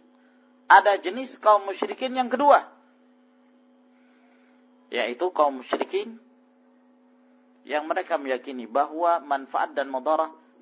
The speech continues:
seluruhnya datang dari Allah Subhanahu wa taala. Dan mereka meyakini tauhidur rububiyah, annal khaliqa huwa Allah,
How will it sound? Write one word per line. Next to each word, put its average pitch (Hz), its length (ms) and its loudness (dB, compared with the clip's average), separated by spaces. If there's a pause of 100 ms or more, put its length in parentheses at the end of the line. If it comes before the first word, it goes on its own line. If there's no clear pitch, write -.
seluruhnya 151 480 -4
datang 135 280 -6
dari 113 160 -2
Allah 98 320 -2 (120)
Subhanahu 92 360 -12
wa - 40 -20
taala. - 320 -16 (1600)
Dan 147 160 4
mereka 185 320 2
meyakini 175 480 -4
tauhidur 175 560 -2
rububiyah, 160 800 0 (400)
annal 180 480 4
khaliqa 185 480 6
huwa 175 240 2
Allah, 175 400 10